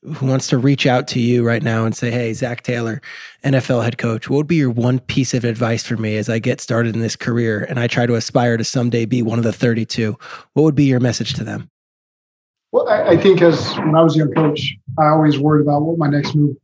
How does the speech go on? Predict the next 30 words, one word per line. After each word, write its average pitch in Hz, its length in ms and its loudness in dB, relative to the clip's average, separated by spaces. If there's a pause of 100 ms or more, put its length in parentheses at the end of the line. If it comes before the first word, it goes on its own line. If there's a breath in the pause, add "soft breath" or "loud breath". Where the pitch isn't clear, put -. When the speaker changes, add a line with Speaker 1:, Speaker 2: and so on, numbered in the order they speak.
Speaker 2:
was. - 220 -18
You 143 60 0
know, 139 100 -2
I 139 140 -2
need 143 100 0
to 131 60 -4
be 139 140 2
a - 40 -6
quarterback 135 460 -2
coach. 131 260 -4
I 135 40 -2
need 143 100 0
to 135 80 -4
be 147 100 4
a 135 60 -2
quar-, - 240 -2
I 147 120 -2
can't 170 200 0
wait 151 220 4
to - 120 -12
do 151 160 2
that. 143 160 0
I'm 143 160 0
ready. 151 320 4
I'm 127 160 -4
ready. 147 240 2
I'm 131 140 -4
ready. 143 340 0
And, 160 320 2 (680)
and 170 220 4